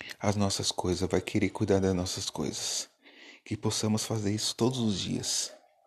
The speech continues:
Não só hoje, porque estamos ouvindo esse áudio, mas todos os dias possamos estar buscando a tua presença, buscando a tua face.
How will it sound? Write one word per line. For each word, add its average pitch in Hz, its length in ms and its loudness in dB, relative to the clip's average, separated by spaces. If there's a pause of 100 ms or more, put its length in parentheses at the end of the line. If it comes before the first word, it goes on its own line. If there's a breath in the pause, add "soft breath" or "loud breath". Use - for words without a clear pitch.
(640 loud breath)
Não 120 160 4
só 131 220 2
hoje, 120 440 4 (380 soft breath)
porque 110 240 -4
estamos 107 480 0
ouvindo 101 300 2
esse 92 240 -2
áudio, 87 260 -2
mas 98 160 -4
todos 123 360 -2
os 98 120 -2
dias 110 220 0
possamos 110 680 -2
estar - 300 -4 (800 loud breath)
buscando 117 640 0
a - 20 -6
tua 113 180 -2
presença, 101 640 -2
buscando 98 440 -6
a - 20 -10
tua 95 280 -4
face. - 800 -4